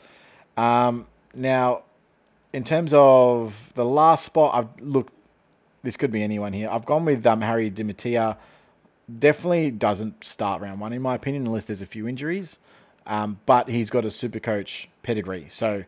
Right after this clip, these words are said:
if he does get, uh, the right role and some, some game time, I think he could go, go really well. This is more of a placeholder. I can literally go anyone here, but, um,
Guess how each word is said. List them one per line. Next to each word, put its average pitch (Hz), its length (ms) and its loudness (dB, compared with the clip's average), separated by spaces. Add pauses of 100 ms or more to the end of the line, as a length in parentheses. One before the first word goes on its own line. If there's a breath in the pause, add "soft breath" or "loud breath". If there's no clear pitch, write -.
(420 loud breath)
if 110 100 -12
he 113 80 -6
does 113 260 0
get, - 300 -6
uh, 104 180 -10
the 104 120 -8
right 98 280 -6
role 165 440 4 (120)
and 107 300 -10
some, 104 240 -12 (220)
some 110 200 -10
game 135 220 -4
time, 131 220 -4
I 110 40 -6
think 101 160 -10
he 98 60 -18
could 107 140 -10
go, 101 220 -2
go 104 180 -4
really 101 220 -4
well. 143 340 6 (340 loud breath)
This 127 180 -8
is 117 120 -2
more 113 200 6
of 110 80 4
a 110 60 0
placeholder. 107 580 -4
I 107 100 0
can 107 180 -8
literally 107 340 -6
go 98 200 -6
anyone 98 340 -8
here, 101 280 -8
but, 95 360 -10
um, 90 280 -8